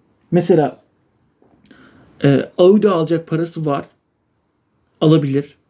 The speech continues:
Yani ben yadırgamıyorum Audi alacak parası. Biz sadece şunu söylüyoruz. Yani herhangi bir Audi otomobil almak yerine, e, daha düşük yakıt yakan Ford alsaydı hem o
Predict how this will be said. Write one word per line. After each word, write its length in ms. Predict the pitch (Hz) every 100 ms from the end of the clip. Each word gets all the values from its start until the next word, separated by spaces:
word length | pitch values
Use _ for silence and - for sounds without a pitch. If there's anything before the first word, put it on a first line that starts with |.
| _ _ _ _ _ _ _
Yani 240 | 139 131 139
ben 180 | 139 143
yadırgamıyorum 600 | 139 135 147 139 131 135
Audi 260 | 131 131
alacak 360 | 131 131 139 -
parası. 240 | 135 135 - - _ 247
Biz 120 | 208
sadece 260 | 262 240
şunu 220 | 240 240 214
söylüyoruz. 480 | 170 131 127 131 - _ _ _ _ _
Yani 200 | 165 196
herhangi 440 | 175 214 240 226 214
bir 140 | 214
Audi 340 | 165 180 214 214
otomobil 500 | 170 196 190 185 165 - _ _ _
almak 460 | 151 160 185 202 185
yerine, 420 | 156 170 156 127 _ _ _ _ _ _ _ -
e, 260 | 151 147 143
daha 260 | 214 226
düşük 260 | 208 214 190
yakıt 300 | 196 220 185
yakan 380 | 180 170 135 147 _
Ford 380 | - - 202 208 -
alsaydı 680 | 160 160 208 180 156 165 - _ _ _ _
hem 300 | 214 269 - -
o 240 | 220 240